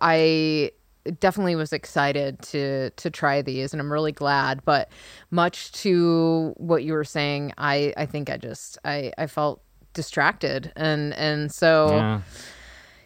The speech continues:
Speaker 1: you know, um,
Speaker 2: Too good. They were
Speaker 1: of
Speaker 2: too
Speaker 1: course,
Speaker 2: good.
Speaker 1: of course, you know, just in case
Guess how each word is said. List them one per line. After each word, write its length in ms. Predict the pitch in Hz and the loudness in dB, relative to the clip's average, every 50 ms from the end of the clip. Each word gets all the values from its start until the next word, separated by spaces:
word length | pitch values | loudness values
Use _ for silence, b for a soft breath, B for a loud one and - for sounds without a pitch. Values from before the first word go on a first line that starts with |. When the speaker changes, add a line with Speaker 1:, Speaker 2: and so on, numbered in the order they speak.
| B _ | B _
Speaker 1:
you 120 | 240 294 | 4 6
know, 280 | 285 233 208 208 214 226 226 226 - | 6 8 6 6 4 0 -4 -8 -4
um, 640 | - 202 196 190 190 185 185 180 180 175 175 175 170 165 | 0 4 4 6 6 6 6 6 6 6 6 6 4 6
Speaker 2:
Too 60 | 165 | 6
good. 320 | 170 185 175 139 104 92 82 - - - - - | 6 6 8 6 4 2 -4 -8 -8 -8 -4 0
They 80 | 120 | 2
were 60 | 160 214 | 2 2
Speaker 1:
of 60 | 202 | 2
Speaker 2:
too 40 | - | 4
Speaker 1:
course, 200 | 277 262 262 156 117 101 85 | 4 4 6 6 4 2 0
Speaker 2:
good. 100 | - - - - - | -2 -6 -12 -4 -2
Speaker 1:
of 160 | 196 208 - | -2 -2 2
course, 300 | - 285 262 254 - - | 4 4 4 4 2 0
you 60 | 302 330 | 0 2
know, 220 | 294 196 175 185 - _ _ | 4 2 2 0 -4 _ _
just 220 | - 294 320 - - | -6 -6 -2 2 2
in 80 | 392 | 2
case 420 | - - 311 269 269 277 - - | 2 2 0 -2 -2 -2 -4 -8